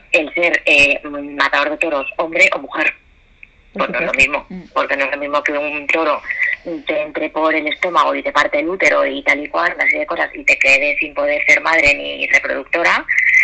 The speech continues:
Speaker 1: mm, y un hombre no tiene ese problema. Como mucho le parte el escroto, eh, que se remienda, como digo yo, y ya está,
Speaker 2: <laughs>
Speaker 1: ¿sabes?
Speaker 2: Claro.
Speaker 1: No tiene mucho más problema,
Speaker 2: <laughs>
Speaker 1: pero una mujer sí. Entonces, hombre,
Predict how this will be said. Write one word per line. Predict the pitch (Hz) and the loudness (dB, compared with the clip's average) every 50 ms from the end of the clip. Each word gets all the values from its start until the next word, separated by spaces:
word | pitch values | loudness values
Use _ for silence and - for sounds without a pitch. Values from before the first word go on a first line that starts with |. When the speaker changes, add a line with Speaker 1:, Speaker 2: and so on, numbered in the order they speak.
| - - - | 4 2 2
Speaker 1:
mm, | 190 190 175 165 160 151 147 143 147 - - - | 2 4 4 4 4 4 2 2 0 -2 -4 -4
y | 165 151 | -4 -2
un | 156 147 | -2 0
hombre | 143 139 139 143 143 | -2 0 2 2 2
no | 151 151 | 2 2
tiene | 151 156 147 | 2 4 4
ese | 156 156 | 4 4
problema. | 139 135 139 143 185 202 190 - - - - - - - - | 4 4 4 6 6 4 4 2 -2 -4 -8 -14 -18 -10 -6
Como | - 120 - 110 | -4 -2 -2 -2
mucho | 123 147 156 - 160 | -2 -2 0 2 2
le | 156 151 | 2 2
parte | 147 151 156 151 - 160 | 2 2 2 2 2 2
el | 156 | 4
escroto, | 160 - - 185 180 175 - 202 226 269 - - - - - - - - - | 4 2 2 2 2 2 2 2 2 2 2 4 4 6 6 6 4 2 2
eh, | - 165 156 151 147 - | 2 4 4 4 4 2
que | 151 143 | 2 4
se | - - - - - 147 147 143 143 147 143 139 139 | 6 6 6 8 8 6 6 6 6 6 6 6 6
remienda, | 143 143 156 165 175 190 196 202 196 190 | 4 4 4 2 2 4 4 2 2 0
como | - 123 139 156 | -2 -2 0 2
digo | 165 - 190 190 | 4 4 6 4
yo, | 208 196 208 226 254 302 359 - - | 4 4 2 2 2 4 4 4 4
y | - 262 | 4 4
ya | 220 - | 4 4
está, | 233 - - - - 269 285 - | 4 4 2 0 2 0 -2 -4
Speaker 2:
<laughs> | - - - - | -10 -14 -6 0
Speaker 1:
¿sabes? | - - 302 - - - - - - - - - - - | 2 4 6 6 4 4 2 2 4 6 6 6 4 2
Speaker 2:
Claro. | - 240 190 190 | 2 2 4 6
Speaker 1:
No | 190 | 6
tiene | 185 - - | 6 6 6
mucho | - - - 190 | 4 2 4 4
más | 185 - | 4 2
problema, | - - - - 151 156 - - - 240 151 - | 2 0 2 4 6 6 6 6 6 4 0 2
Speaker 2:
<laughs> | 240 | 2
Speaker 1:
pero | - 147 135 143 147 | 2 4 4 2 0
una | 160 - 165 | 0 0 0
mujer | 170 180 - - 202 196 - | 0 0 0 0 0 0 0
sí. | - 185 - | 2 4 6
Entonces, | - - - 147 147 143 - 165 | 6 6 6 6 4 4 4 2
hombre, | 160 175 175 - - | 2 4 4 4 4